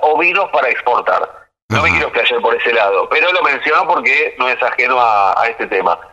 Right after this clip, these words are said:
Speaker 1: Pero, volviendo a esto, los cortes, ya el corte, ya, eh, se empieza a ver un poco más de corte de cazuela, de horno, un poco más encerrado, y cortes quizás que podés hacer a la sartén, algún cortecito, algún salteado,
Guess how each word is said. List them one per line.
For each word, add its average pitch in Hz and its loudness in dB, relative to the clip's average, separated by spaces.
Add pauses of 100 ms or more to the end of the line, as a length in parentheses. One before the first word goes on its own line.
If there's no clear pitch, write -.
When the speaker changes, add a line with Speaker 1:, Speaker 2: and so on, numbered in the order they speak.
(380)
Speaker 1:
Pero, 156 -2 (240)
volviendo 151 0
a 185 2
esto, 185 0
los 131 -2
cortes, 180 0 (500)
ya 226 0
el 240 0
corte, 165 0
ya, 220 2
eh, 131 -2
se 147 -2
empieza 170 0
a 156 4
ver 175 0
un 131 -18
poco 170 0
más 165 2
de 160 0
corte 175 0
de 127 -2
cazuela, 165 2
de 135 0
horno, 151 4
un 143 -4
poco 160 2
más 180 2
encerrado, 151 0 (280)
y 185 -4
cortes 226 0
quizás 170 0
que 170 -2
podés 143 0
hacer 170 -2 (140)
a 98 0
la 107 0
sartén, 220 -2 (580)
algún 139 0
cortecito, 135 -2
algún 139 0
salteado, 165 2